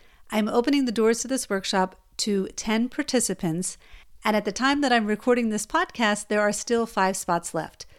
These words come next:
So contact me via my website or Instagram if you don't want to miss this opportunity to work with me. And finally, I am so excited to let you know that I have secured dates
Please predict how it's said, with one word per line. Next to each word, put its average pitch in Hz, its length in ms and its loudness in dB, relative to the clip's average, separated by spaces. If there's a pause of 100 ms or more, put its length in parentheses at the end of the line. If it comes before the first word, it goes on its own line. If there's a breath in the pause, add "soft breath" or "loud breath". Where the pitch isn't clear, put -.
(200 soft breath)
So 220 300 4
contact 311 560 0
me 233 220 0
via 214 260 0
my 185 160 0
website 247 640 0
or 175 200 0
Instagram 214 760 -2 (100)
if 233 160 -2
you 226 80 2
don't 247 240 4
want 247 140 0
to 226 80 2
miss 233 160 0
this 226 180 -2
opportunity 240 680 0
to 220 160 -2
work 185 320 0
with 180 200 -4
me. 170 240 -8 (880)
And 202 240 0
finally, 247 800 2 (400)
I 220 280 4
am 226 180 0
so 240 240 2
excited 240 400 2
to 233 80 0
let 208 160 2
you 208 120 0
know 185 220 2
that 180 140 0
I 180 140 0
have 175 200 -2
secured 240 800 -2
dates 208 400 0